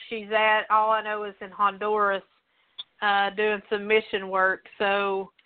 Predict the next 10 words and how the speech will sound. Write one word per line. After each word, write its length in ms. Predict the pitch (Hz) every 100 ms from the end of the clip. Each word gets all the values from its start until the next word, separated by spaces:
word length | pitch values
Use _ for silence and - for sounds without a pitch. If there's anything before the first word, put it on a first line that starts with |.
| - - _
we're 100 | 214
definitely 520 | 208 233 254 254 226 220
gonna 220 | 220 214
miss 240 | 214 214 -
her 180 | 214 202
this 200 | 202 -
week, 340 | 220 202 208 - _ -
but, 360 | 208 202 180 - -
uh, 400 | 202 185 180 180 185 _ _ _ _ _ _ _ -
kudos. 580 | 269 254 226 202 185